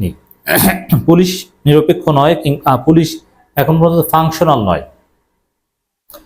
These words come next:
অনেক সংস্কারের প্রয়োজন, যেখানে জাতিসংঘ এসে এই সংস্কারের উপর জোর দিয়েছে, দ্রুত নির্বাচনের কথাটা একবারও বলেননি।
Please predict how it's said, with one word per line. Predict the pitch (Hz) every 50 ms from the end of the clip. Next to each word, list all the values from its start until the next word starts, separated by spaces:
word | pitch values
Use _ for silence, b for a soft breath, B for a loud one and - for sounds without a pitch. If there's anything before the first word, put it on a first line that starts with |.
| B B B B -
অনেক | 135 139 170 175 180
সংস্কারের | - - 165 156 156 - - 175 160 160
প্রয়োজন, | 156 131 127 110 92 92 92 82 76 - - _ _ _ _ _ _ _ _ -
যেখানে | 135 147 165 175 175
জাতিসংঘ | 147 151 147 143 156 156 170 180 180 175
এসে | 175 160 151 - - 165
এই | 147
সংস্কারের | 135 - 156 151 151 - - 180 160 160
উপর | 156 156 160 143
জোর | 123 131 135 127 107
দিয়েছে, | 131 123 123 107 - - 98
দ্রুত | 98 117 139 160 160 156
নির্বাচনের | 160 156 156 147 147 156 151 151 - 151 151
কথাটা | 147 - - - 151 147 143
একবারও | 131 127 120 117 123 131 131 131
বলেননি। | 120 117 110 107 98 92 90 82